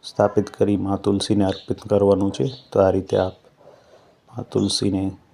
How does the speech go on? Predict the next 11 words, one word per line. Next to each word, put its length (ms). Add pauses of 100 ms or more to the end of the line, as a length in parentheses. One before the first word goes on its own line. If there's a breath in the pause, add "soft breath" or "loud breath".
(1200 soft breath)
મંગળસૂત્ર, 520
ત્યારબાદ 500 (2500 soft breath)
મીઠાઈનો 500
ભોગ 300
આપ 460
લગાવી 320
શકો, 280
જેમાં 260
તુલસી 340
પત્ર 340
મૂકી 400